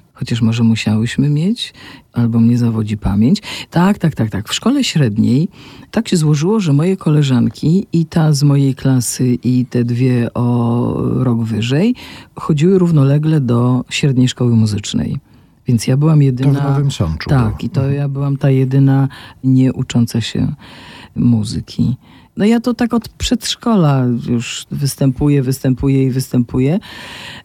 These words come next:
Speaker 1: Zresztą to mi dało ogromny atut, kiedy weszłam po raz pierwszy na żywo, usiadłam przed mikrofonem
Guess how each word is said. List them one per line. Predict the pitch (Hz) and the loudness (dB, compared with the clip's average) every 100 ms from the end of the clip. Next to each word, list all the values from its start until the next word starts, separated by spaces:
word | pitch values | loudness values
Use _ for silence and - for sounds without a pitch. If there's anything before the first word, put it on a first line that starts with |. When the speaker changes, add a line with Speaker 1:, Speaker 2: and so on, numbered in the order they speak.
| _ | _
Speaker 1:
Zresztą | 151 151 151 165 156 | -2 0 0 0 2
to | 160 | 4
mi | 151 147 | 4 2
dało | 147 147 147 147 143 147 - - - | 2 2 2 2 0 -2 -10 -12 -2
ogromny | 151 147 151 160 165 151 147 - | 2 4 4 4 4 2 0 -2
atut, | 135 120 - 143 156 - - - - | -6 -4 0 0 0 -6 -20 -20 -8
kiedy | - 139 135 139 | -2 0 2 2
weszłam | 143 139 147 143 | 2 0 0 0
po | 147 | 2
raz | 143 - | 0 0
pierwszy | - 131 120 - 139 143 151 - - - 131 | -2 -2 -2 -2 0 2 0 -6 -20 -6 0
na | 135 135 | 2 4
żywo, | 131 131 131 117 127 | 2 2 0 2 0
usiadłam | 127 120 131 127 | 0 -2 0 2
przed | 123 120 | 2 2
mikrofonem | 123 123 123 - 127 123 156 | 2 2 -2 0 2 4 2